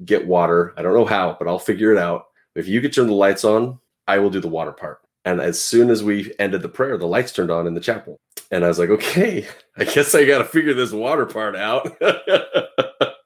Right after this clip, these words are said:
And, uh, what I ended up doing is I called the fire department and I was like, "Hey, look, we're running into, into a situation. Um, could you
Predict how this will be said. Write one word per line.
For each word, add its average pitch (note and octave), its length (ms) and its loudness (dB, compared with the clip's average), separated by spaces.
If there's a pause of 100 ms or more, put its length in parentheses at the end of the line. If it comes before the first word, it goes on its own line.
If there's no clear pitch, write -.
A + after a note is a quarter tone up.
(760)
And, G#2+ 320 0
uh, G#2 240 4
what A2+ 200 2
I A2 120 2
ended C3 180 0
up G#2+ 100 -2
doing C3 220 0
is F#2+ 80 -6
I F#2 80 -4
called A#2 260 -4
the F#2+ 60 -12
fire A2 240 0
department E2+ 440 -10 (140)
and F#2 300 -4
I F2 120 -6
was F2 140 -4
like, F2 140 -6
"Hey, A#2 160 2
look, A2+ 420 2
we're G2 140 -2
running G2+ 260 0
into, G2 160 -4
into F#2+ 180 -4
a F2+ 40 -8
situation. F2+ 800 -4 (100)
Um, D#2+ 480 -4 (160)
could - 220 -2
you F#2 80 -4